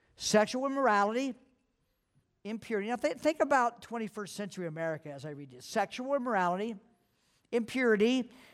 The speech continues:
sensuality, idolatry. Now, idolatry, don't, excuse me, don't think idolatry is you got these, these, these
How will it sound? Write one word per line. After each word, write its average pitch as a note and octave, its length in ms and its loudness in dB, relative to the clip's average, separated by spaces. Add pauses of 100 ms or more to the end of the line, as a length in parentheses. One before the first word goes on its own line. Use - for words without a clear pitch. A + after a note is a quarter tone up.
sensuality, A3+ 960 2 (300)
idolatry. G#3+ 920 2 (380)
Now, F3+ 200 -6 (600)
idolatry, F3+ 600 -4
don't, D#3+ 240 -4 (720)
excuse - 280 -6
me, F3 80 -4
don't F#3+ 220 -6
think A#3+ 140 0
idolatry F#3 640 4
is D#3 240 -8
you E3+ 140 -6
got F3+ 180 0
these, D#3 240 -6 (340)
these, D#3+ 300 -10
these D3+ 260 -10